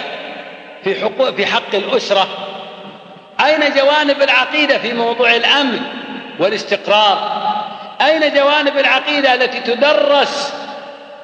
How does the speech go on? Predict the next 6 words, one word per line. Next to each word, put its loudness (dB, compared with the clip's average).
في 0
معرفة 2
فضل 0
سلف 2
هذه 2
الأمة 0